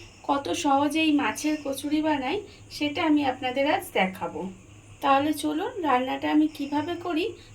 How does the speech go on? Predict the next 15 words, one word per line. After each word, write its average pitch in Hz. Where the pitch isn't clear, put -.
সেটা 285
আপনারা 254
একবার 254
দেখে 247
নিন। 180
মাছের 269
কচুরি 330
বানানোর 294
জন্য 311
প্রথমে 277
আমি 302
এখানে 269
নিয়ে 254
নিয়েছি 262
রুই 254